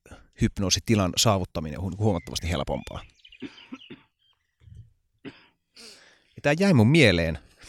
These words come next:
koska, koska niinku mä oon kokenut, kokenut vähän niinku samaa. Jo, ihan niinku lapsuudessa. Et siinä on <clears throat> ehkä niinku lähin asia, mihin mä pystyn vertaamaan tuollaista niinku elävää liekkiä,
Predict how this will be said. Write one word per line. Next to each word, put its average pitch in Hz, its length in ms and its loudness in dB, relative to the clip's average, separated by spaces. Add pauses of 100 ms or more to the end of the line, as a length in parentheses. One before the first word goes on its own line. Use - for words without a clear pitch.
(360)
koska, - 260 0 (380)
koska 101 240 -2
niinku 95 140 2
mä 110 100 4
oon 107 80 2
kokenut, 104 320 2 (120)
kokenut 139 240 0
vähän 151 120 2
niinku 110 140 -2
samaa. - 540 -2 (1500)
Jo, 101 60 0
ihan 120 200 6
niinku 131 200 4
lapsuudessa. 110 720 2 (880)
Et - 80 -20
siinä 110 200 0
on 117 80 2 (580)
<clears throat> 175 100 -2 (1600)
ehkä - 120 -6
niinku 135 200 -2
lähin 196 280 4
asia, 120 300 2
mihin 92 180 -2
mä 101 80 0
pystyn 104 320 0
vertaamaan 80 640 0
tuollaista 87 300 -8
niinku 90 140 -4
elävää 92 400 2
liekkiä, 98 520 -2